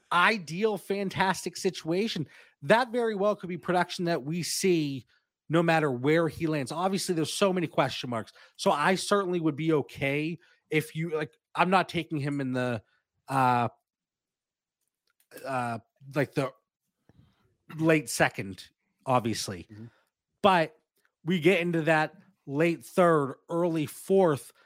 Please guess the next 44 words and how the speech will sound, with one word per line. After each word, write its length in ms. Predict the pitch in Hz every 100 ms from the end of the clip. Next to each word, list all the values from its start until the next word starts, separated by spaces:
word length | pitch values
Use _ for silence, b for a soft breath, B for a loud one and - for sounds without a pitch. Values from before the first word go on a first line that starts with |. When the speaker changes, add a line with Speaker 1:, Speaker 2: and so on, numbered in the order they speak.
| _ _ _ -
Speaker 1:
I 220 | 156 208
can 240 | - 226
get 180 | 165 185
on 200 | 170 139
board 360 | 110 143 185 165
with 160 | 143
my 140 | 143 127
running 380 | 120 120 117
backs 380 | 113 113 107 - -
there, 300 | 113 110 110 b b b -
and 540 | 151 139 135 131 127 - _
certainly 460 | - - 175 147 143
s-, 140 | - -
depending 480 | 139 - - 156 147
on 160 | 143 131
the, 140 | 131
the 120 | 120
ones 300 | 127 135 120
we're 100 | 117
looking 340 | 113 147 - 104
at. 180 | 98 b b b
But 80 | 202
I, 80 | 185 180 175
I 40 |
think 200 | - 214
it's 180 | 208 -
investing 580 | 165 135 170 - 202 156
in 80 |
those 180 | 151 143
higher 340 | - 147 165 165
value 420 | 151 147 147 135
running 360 | 131 139 139
backs 420 | 131 135 135 - - B B B _ _ _ -
at 140 | 165
a 60 | 156
certain 460 | - - 175 147 143
point 580 | - - 135 98 - - _ _ _
when 280 | 143 143 135
you 160 | 131 127
have 280 | 127 143 -
to 80 | 135
kinda 360 | - 139 127
say, 540 | 117 - 131 123 123 - b b _
"Okay, 380 | 143 143 120